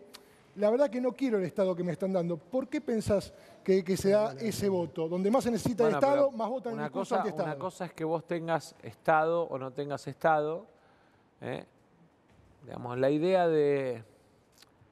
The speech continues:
Speaker 2: que no haya Estado es la idea de la ley de la selva, donde el más fuerte se impone al más débil.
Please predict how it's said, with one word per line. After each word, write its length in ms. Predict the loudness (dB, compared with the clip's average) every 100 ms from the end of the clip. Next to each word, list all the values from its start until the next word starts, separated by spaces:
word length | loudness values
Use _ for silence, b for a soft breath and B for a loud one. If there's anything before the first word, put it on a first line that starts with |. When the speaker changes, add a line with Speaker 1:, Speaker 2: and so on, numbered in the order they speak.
| _ _
Speaker 2:
que 100 | -8
no 100 | -2
haya 160 | -2 -2
Estado 340 | 0 2 2
es 60 | 0
la 100 | -2
idea 260 | 0 2 2
de 80 | 2
la 100 | 0
ley 140 | 2
de 100 | 2
la 120 | 0 -2
selva, 440 | 2 2 2 -2
donde 300 | -4 -4 -6
el 80 | -6
más 160 | -8 -4
fuerte 420 | 2 2 0 -8
se 120 | -10
impone 320 | -8 -4 -4
al 100 | -2
más 180 | -2 2
débil. 500 | 4 4 2 -4 -8